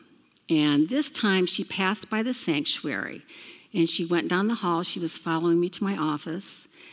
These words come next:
And then she came to the coffee center. And she stops in front of the center, and she sighs. And she says,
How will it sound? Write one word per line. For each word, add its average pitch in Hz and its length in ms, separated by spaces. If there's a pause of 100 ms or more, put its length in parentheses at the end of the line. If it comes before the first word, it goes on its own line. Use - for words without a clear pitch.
(180)
And 185 200
then 190 100
she 202 160
came 185 260
to 170 60
the 160 80
coffee 220 460
center. - 560 (1500)
And 175 120
she 190 200
stops - 560
in 190 80
front 170 180
of 170 80
the 196 80
center, 180 640 (1700)
and 165 100
she - 140
sighs. 143 760 (1600)
And - 80
she 226 80
says, 202 320